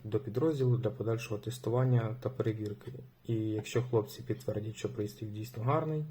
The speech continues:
то буду і надалі комплектувати дрони такими платами ініціації. Тепер детальніше.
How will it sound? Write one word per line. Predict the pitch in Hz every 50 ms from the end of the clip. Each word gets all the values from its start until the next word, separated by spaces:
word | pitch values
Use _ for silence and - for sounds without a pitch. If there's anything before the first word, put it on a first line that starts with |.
| - - - - - - - - - - _ -
то | - 107
буду | 104 110 117 110 113
і | 110
надалі | 107 107 104 117 110 110 107
комплектувати | - - 110 - 104 107 - - 107 107 107 104 - 104 101 101 101 120
дрони | - - 120 127 135 139 135 127 - - - - - -
такими | - 120 - - 107 107 104
платами | - - 110 110 - - 107 104 120 -
ініціації. | 113 107 104 104 - - 107 110 110 - - - - - - - - - - - _ _ -
Тепер | - - - - 120 120
детальніше. | - 117 - - 110 113 110 117 123 - - -